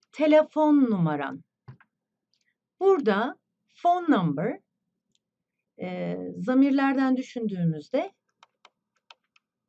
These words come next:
it'tir. Ve B kişisi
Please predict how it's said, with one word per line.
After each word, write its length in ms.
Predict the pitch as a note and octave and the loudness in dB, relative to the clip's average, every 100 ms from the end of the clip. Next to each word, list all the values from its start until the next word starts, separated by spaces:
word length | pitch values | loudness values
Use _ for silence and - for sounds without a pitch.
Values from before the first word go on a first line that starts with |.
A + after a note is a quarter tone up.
| _ _ | _ _
it'tir. 560 | C#4 - - - - _ - _ _ _ _ _ _ _ _ _ D4 | -6 -6 -16 -16 -16 _ -20 _ _ _ _ _ _ _ _ _ -4
Ve 260 | F4+ G4 - _ _ _ _ _ _ _ _ _ - | -2 -2 -10 _ _ _ _ _ _ _ _ _ 0
B 220 | A#3 C4 | 2 2
kişisi 460 | - - D4+ - | -4 -12 -12 -8